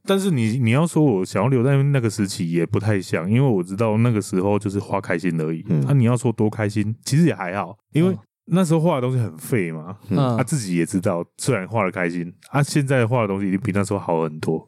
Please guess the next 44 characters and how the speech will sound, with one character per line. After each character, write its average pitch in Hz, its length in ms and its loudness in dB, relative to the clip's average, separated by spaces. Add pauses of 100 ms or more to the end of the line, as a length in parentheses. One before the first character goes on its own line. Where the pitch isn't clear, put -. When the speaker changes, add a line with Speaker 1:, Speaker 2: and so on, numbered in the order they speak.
Speaker 3:
嗯。 117 140 0
Speaker 1:
啊， 104 100 -2
我 107 120 2
是 117 120 -8
知 104 120 -8
道 107 80 0
我 92 160 -2
在 90 120 0
进 82 200 -4
步 82 200 -2
了， - 160 -20
我 107 100 2
是 - 240 -6
怎 98 160 -2
么 101 100 0
样 123 140 2
我 117 80 4
也 98 40 0
不 104 100 -2
想 95 100 -4
退 101 160 0
回 90 100 2
去 87 160 -2
啊。 78 140 -8 (320)
Speaker 3:
嗯， 120 140 0
我 113 100 2
懂。 104 320 -2
Speaker 1:
对 104 160 0
啊， 87 180 -6 (300)
就 135 100 -2
是 135 220 0
对 180 100 0
我 123 120 2
来 95 80 -4
说， 110 200 -2
这 147 140 -2
个 127 80 0
环 98 180 -4
境 110 140 0
都 113 80 0
还 101 100 -8
在 104 80 -2
探 101 220 -2
索。 - 320 -6